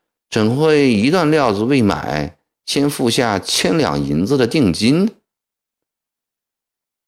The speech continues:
曾国藩点点头，自言自语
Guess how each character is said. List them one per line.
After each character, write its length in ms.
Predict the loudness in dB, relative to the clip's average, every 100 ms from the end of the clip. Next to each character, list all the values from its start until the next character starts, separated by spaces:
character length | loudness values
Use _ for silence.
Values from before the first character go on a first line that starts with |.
| _ _
曾 180 | 0 2
国 140 | 2
藩 360 | 2 0 0 0
点 200 | 0 0
点 180 | -2
头， 400 | -4 -4 -6 -8 _ _ _
自 180 | -2 0
言 240 | 0 -2
自 220 | -2 -2
语 200 | -4 -8